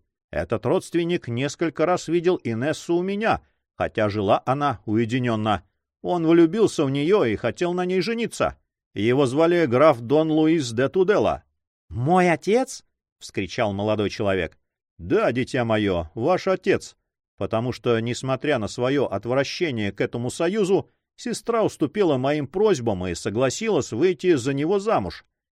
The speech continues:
Через несколько дней после ее свадьбы я уехал из Испании в Мексику. Я был там уже два года, когда вдруг получил три известия, одно за другим, которые заставили меня поспешно вернуться в Испанию, рискуя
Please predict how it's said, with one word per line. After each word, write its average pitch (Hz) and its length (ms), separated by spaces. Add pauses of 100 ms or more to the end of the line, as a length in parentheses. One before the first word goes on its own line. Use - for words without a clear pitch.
Через 131 280
несколько 165 500
дней 175 220
после 139 380
ее 151 300
свадьбы 160 480
я 135 180
уехал 185 460
из 156 100
Испании 165 440
в 185 120
Мексику. 101 640 (300)
Я 87 300
был 131 220
там 135 240
уже 135 240
два 165 180
года, 165 420 (140)
когда 98 360
вдруг 143 360
получил 120 460
три 165 260
известия, 156 720 (280)
одно 113 400
за 147 140
другим, 190 460 (380)
которые 104 460
заставили 139 580
меня 117 280
поспешно 143 640
вернуться 139 460
в 175 100
Испанию, 139 580 (280)
рискуя 160 640